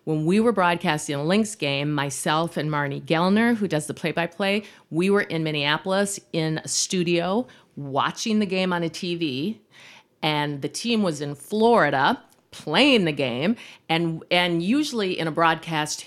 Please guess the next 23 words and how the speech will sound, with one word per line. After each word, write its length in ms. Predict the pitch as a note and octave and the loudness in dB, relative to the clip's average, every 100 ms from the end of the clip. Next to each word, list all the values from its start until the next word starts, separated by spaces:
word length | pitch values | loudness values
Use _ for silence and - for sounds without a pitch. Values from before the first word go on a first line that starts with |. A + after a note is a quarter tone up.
| - | -16
you 260 | - E3+ | -6 2
have 140 | G3 F3 | 2 2
control 580 | - E3 - A3+ G#3+ F3 | -4 -4 -2 2 4 2
over 160 | C#3 | 0
the 80 | C#3 | -2
broadcast. 540 | C3+ C3 C3 C#3+ B2+ | 0 0 0 -2 -2
So 60 | D#3+ | -2
you 160 | D#3 D#3+ | 0 -2
can 180 | E3 | -2
say 220 | D3 D#3+ D3 | -2 0 0
to 80 | |
the 80 | C#3 | -2
director, 420 | C#3 C#3+ C#3 C#3+ | 0 -2 -2 -6
"Show 300 | C#3+ - E3 | -6 0 0
a 40 | D3+ | 2
shot 300 | - D#3 D3+ | 2 2 2
of 100 | D3 | 0
Sylvia 360 | - D3 C3+ | 0 0 -2
Fowles, 600 | C3+ A3+ A3 G#3+ G#3+ G3 | 2 6 8 8 6 2
show 220 | - D#3+ D3+ | -2 -2 -2
a 80 | |
shot 320 | C#3 D#3 C#3+ C#3 | -2 0 2 2
of, 180 | C#3+ | -4